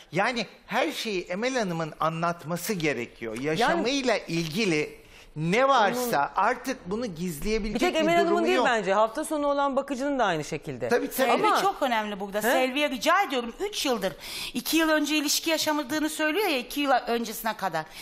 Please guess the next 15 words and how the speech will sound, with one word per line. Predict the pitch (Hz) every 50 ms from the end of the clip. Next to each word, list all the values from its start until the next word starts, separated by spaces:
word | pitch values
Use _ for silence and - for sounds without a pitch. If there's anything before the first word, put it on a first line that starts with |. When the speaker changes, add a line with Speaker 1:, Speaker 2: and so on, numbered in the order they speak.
| - - -
Speaker 3:
Selvi | - - - 269 269 277 277 330
üç | 302 349 359 - -
yıldır | 285 269 247 285 247
bizimle. | 233 226 190 208 180 165 160 160 - - - - - -
Selvi'ye | - - 269 247 254 277 262 294 320 330
rica | 285 294 247 302 359 381 370 359
ediyorum, | 285 220 240 220 208 202 202 220 -
eğer | - 226 233 247 269 262 208
birazcık | - 359 370 330 302 233 277 277 - 240
hakkımız | 262 254 - - 262 240 254 240 208
varsa | 247 262 285 277 - - 226 208 240 - - - - - - - - - -
Allah | 202 240 247 254 277 302
rızası | 285 285 226 233 247 240 233 - -
için | 214 - 247 262 247
gelsin | 262 254 269 294 285 - - 302 311 381